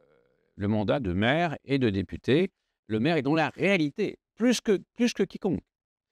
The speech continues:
Euh, donc, il faut, quand il, les gens qui font les lois, euh, soient bien issus, en rapport toujours avec cette réalité.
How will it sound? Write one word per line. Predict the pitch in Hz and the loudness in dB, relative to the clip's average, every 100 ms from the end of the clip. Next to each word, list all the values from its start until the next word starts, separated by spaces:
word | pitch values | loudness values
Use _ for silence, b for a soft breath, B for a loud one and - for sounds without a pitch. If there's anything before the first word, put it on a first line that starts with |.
| _ _ _ - | _ _ _ -6
Euh, | 104 101 101 95 98 | 0 2 2 2 2
donc, | 117 175 - | 2 0 -2
il | 98 | -4
faut, | 165 | -2
quand | 170 135 - | 0 -2 -2
il, | 117 | -4
les | 87 67 87 | -2 -4 -2
gens | 143 | -2
qui | - | -4
font | - | -8
les | 80 | -6
lois, | 87 117 156 - | -2 0 0 -2
euh, | - 78 98 | -6 -8 -8
soient | - 95 | -6 -2
bien | 104 | -2
issus, | 123 87 101 - - 143 - | -2 -2 -2 -2 -2 -2 0
en | 143 | 0
rapport | 117 104 - 156 | 0 0 -4 -6
toujours | - 113 110 147 156 - | -4 -2 0 -2 -2 -4
avec | 95 113 | -2 -2
cette | - 101 | -2 -4
réalité. | - - - - | -2 -4 -6 -10